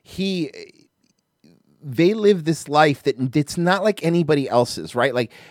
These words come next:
they have money, they do whatever they want, he's a fucking life coach, his life's whatever, he has all this money.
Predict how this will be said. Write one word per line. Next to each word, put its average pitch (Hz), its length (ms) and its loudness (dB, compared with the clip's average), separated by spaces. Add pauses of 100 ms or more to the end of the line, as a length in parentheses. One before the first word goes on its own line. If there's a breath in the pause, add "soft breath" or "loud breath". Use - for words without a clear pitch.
(120)
they 147 180 4
have 180 200 4
money, 147 480 2
they 135 100 4
do 127 120 -2
whatever 156 240 2
they 156 100 0
want, 120 540 2
he's 139 160 -2
a 160 60 -4
fucking 156 460 -4
life 120 360 0
coach, 117 480 0
his 143 160 -8
life's 143 260 -2
whatever, 139 380 -2
he 131 60 -4
has 139 120 -6
all 147 100 -4
this 156 200 -8
money. 139 720 -4